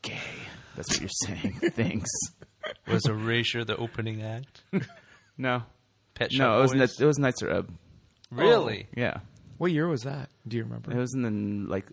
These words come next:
Speaker 1: nineteen ninety or ninety-one, something
Speaker 3: Oh,
Speaker 1: like that.
Speaker 3: yeah. Mine was in eighty-five, I think, or eighty-four. No, no, no. Eighty-four.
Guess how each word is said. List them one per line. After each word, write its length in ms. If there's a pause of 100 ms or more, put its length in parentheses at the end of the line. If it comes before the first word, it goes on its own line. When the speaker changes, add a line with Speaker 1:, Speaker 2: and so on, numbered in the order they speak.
Speaker 1:
nineteen 580
ninety 400
or 80
ninety-one, 520
something 200
Speaker 3:
Oh, 40
Speaker 1:
like 140
that. 140
Speaker 3:
yeah. 120
Mine 240
was 100
in 220
eighty-five, 1120
I 80
think, 240
or 80
eighty-four. 560 (180)
No, 140
no, 100
no. 160 (300)
Eighty-four. 580